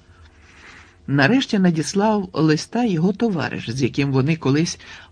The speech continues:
вирушили на заробітки. Той написав, що не бачив Михайла вже півроку.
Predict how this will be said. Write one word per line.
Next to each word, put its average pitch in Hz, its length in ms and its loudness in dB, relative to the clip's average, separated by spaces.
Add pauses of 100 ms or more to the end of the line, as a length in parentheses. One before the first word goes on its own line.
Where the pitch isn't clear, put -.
(220)
вирушили 160 600 2
на 139 160 2
заробітки. 135 680 -2 (1400)
Той 233 240 6
написав, 220 540 2
що 180 220 2
не 165 120 4
бачив 147 380 2
Михайла 180 460 2
вже 139 200 2
півроку. 139 760 -2